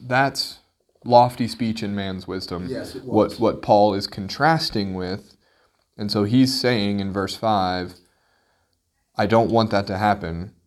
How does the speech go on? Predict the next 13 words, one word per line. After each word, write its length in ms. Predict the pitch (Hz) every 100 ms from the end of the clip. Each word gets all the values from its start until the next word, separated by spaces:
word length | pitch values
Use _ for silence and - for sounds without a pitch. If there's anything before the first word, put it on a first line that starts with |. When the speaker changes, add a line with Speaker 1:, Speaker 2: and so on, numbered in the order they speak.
| _ _ _ _ _ _ _ _ _
Speaker 1:
And 140 | 101 98
so 580 | - 101 98 98 90 - _ _ _ -
what 300 | 107 107 107
I 300 | 104 104 101
am 360 | 110 120 123 117
going 260 | 101 92 90
to 120 | -
preach 680 | - 87 90 90 - - - _ _ _ _ _ _ -
is 720 | 101 95 92 90 - - - _ _
Christ 380 | - 90 90 -
crucified, 640 | - 107 101 92 92 90 90
which 260 | 95 - -
is 280 | 92 -